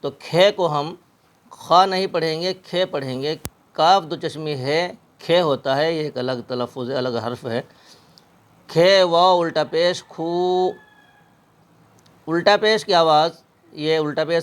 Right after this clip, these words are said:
پہچان کے لیے بچوں کے لگا، لیے لگا دیتے ہیں، ورنہ تلفظ اپنے ہی اعتبار سے پڑھا جاتا ہے۔ تو کھو کی آواز جو ہے لمبی ہو رہی ہے، یہ معروف واو کی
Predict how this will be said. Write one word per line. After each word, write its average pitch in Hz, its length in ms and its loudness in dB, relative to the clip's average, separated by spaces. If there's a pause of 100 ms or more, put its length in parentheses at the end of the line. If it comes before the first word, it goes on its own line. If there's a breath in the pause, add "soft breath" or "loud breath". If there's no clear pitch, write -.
(120)
پہچان 151 420 -4
کے 156 100 -4
لیے 175 200 0
بچوں 139 280 -6
کے 135 80 -6
لگا، 143 300 -2
لیے 147 340 -2
لگا 127 240 2
دیتے 127 300 -4
ہیں، 135 200 -6 (200)
ورنہ 151 260 -6 (180)
تلفظ 151 440 -2
اپنے 151 380 -4
ہی 156 260 -2 (360 soft breath)
اعتبار 160 400 2
سے 165 160 -4
پڑھا 139 220 -2
جاتا 123 360 -2
ہے۔ 120 120 -8 (1300 loud breath)
تو 175 320 4
کھو 185 320 0
کی 202 140 0
آواز 156 420 4
جو 151 120 -4
ہے 156 140 2
لمبی 156 340 -2
ہو 170 180 2
رہی 175 300 0
ہے، 202 160 2
یہ 156 220 -2
معروف 151 500 -2
واو 139 180 0
کی 160 220 -4